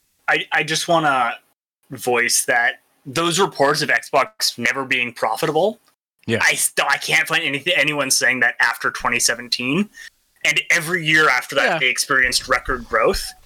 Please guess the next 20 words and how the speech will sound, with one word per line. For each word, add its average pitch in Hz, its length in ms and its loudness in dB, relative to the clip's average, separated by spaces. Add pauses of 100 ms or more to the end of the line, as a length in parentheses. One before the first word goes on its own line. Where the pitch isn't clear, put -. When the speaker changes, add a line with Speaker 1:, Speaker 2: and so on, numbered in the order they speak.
(160)
Speaker 2:
Okay. 233 240 -2
Speaker 1:
including, 185 500 2
Speaker 2:
That's 139 60 0
Speaker 1:
it's - 80 -4
Speaker 2:
good. 214 100 2
Speaker 1:
worth - 160 -2
noting, 147 480 0 (220)
that 147 180 0
in 135 100 -8
twenty 156 360 0
twenty, 123 480 -4 (420)
they 160 140 2
had, 170 520 0
for - 400 -2
Xbox-related 135 1400 -2
revenue 135 440 0
services, 175 800 0 (840)
sixty-five 139 1300 0
percent 117 400 -2
growth. - 320 -10